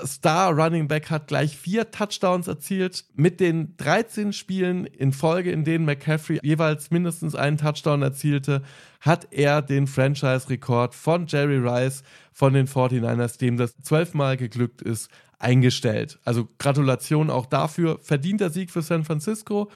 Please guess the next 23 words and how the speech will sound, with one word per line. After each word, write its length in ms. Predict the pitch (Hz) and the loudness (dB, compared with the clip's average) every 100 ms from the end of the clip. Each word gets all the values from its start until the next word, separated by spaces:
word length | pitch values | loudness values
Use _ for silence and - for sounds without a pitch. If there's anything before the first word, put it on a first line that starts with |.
| - | 4
Arizona 480 | 165 143 151 143 | 4 6 4 6
war 180 | 123 120 | 4 4
chancenlos 800 | - 123 127 - 117 110 110 104 | 2 2 2 2 2 4 2 -2
in 200 | - 110 | -6 -4
diesem 240 | 104 107 110 | -4 -4 -4
Spiel. 400 | - 180 220 214 | -2 0 0 2
Damit 320 | 170 196 208 202 | 2 2 0 -2
San 200 | 196 190 | -2 0
Francisco 480 | 175 180 185 - | -2 -2 -4 -2
als 200 | 113 131 | -2 -2
einziges 480 | - 170 196 165 160 | -2 -2 -2 -6 -8
Team 300 | - 175 170 | -4 -4 -4
zusammen 480 | 147 113 165 190 156 | -4 0 2 2 0
mit 180 | 160 156 | 0 0
den 160 | 156 | -2
Philadelphia 600 | 151 151 139 120 123 127 | -2 0 0 2 -2 -2
Eagles 440 | - 120 113 117 - | -4 -4 -4 -4 -4
noch 160 | 143 | -4
ungeschlagen. 680 | 139 151 131 - 117 110 110 - - - _ | 0 2 2 0 -2 -2 -4 -12 -20 -20 _
So 220 | - 123 | -8 -6
viel 220 | 117 131 | 0 0
zum 320 | 120 120 110 107 | 0 -2 -2 -2
Thema 460 | 120 113 113 107 | 0 2 0 -2